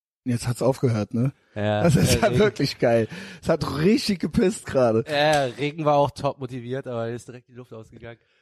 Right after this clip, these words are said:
Speaker 1: Genau.
Speaker 2: Ja, ist wirklich, ich bin so drei Meter gegangen und dann gibt's so eine freie Stelle, wo du gar nicht mehr unterstellen kannst, so nach dem McDonald's, und dann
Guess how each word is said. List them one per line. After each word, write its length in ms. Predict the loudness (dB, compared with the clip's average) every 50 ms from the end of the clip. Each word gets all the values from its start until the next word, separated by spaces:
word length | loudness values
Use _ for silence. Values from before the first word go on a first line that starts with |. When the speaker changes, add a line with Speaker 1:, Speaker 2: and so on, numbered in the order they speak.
| _ _ -2
Speaker 1:
Genau. 300 | 2 4 6 6 6 6
Speaker 2:
Ja, 60 | 4 2
ist 240 | -2 -6 -4 0
wirklich, 240 | 0 0 0 -2 -6
ich 60 | -4
bin 100 | -4 -4
so 80 | -4 -2
drei 280 | -4 0 2 2 2 2
Meter 320 | 0 -2 -2 -2 -2 -2
gegangen 420 | -2 -2 -2 0 0 0 0 -2 -6
und 100 | -4 -4
dann 140 | -4 -6 -6
gibt's 200 | -12 -16 _ -10
so 60 | -8
eine 160 | -6 -6 -6
freie 480 | -8 -10 -12 -6 -2 0 2 2 2 0
Stelle, 540 | -2 -2 0 0 2 2 2 0 0 -2 -4 _ _ _ _ _ _ -4
wo 160 | 0 0 2
du 100 | 2 0
gar 260 | -2 -2 0 0 0
nicht 120 | 0 0 0
mehr 100 | 0 0
unterstellen 540 | 0 2 0 0 0 0 0 0 0 -2 -4
kannst, 340 | -6 -8 -8 -8 -8 -10
so 140 | -8 -8 -6 -2
nach 180 | -2 -2 -2
dem 140 | -2 -2 -2
McDonald's, 540 | 0 -2 0 0 0 2 2 2 0 -2 -2
und 180 | -8 -6 0
dann 280 | 0 2 2 2 0 -2